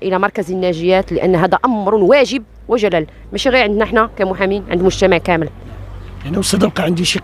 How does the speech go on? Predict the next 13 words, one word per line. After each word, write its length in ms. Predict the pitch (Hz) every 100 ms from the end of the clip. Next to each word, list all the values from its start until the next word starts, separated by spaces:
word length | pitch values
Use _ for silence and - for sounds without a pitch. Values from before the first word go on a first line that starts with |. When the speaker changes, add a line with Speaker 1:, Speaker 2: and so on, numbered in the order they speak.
| -
Speaker 2:
أخير 300 | 175 - 240 214
يتعلق، 640 | 185 156 175 202 214 -
أنا 120 | 170
كنعرف 360 | 180 170 202 -
أستاذة 280 | - 190 202
مريم 280 | 196 214
حقوقية 480 | - 208 233 214 220
بشكل 260 | 180 - 196
كبير، 340 | 247 208 147 - -
<laughs> 180 | - -
النداء 440 | 202 214 185 175
والرسالة 480 | 196 208 - 202 196
ديالك 380 | 175 226 233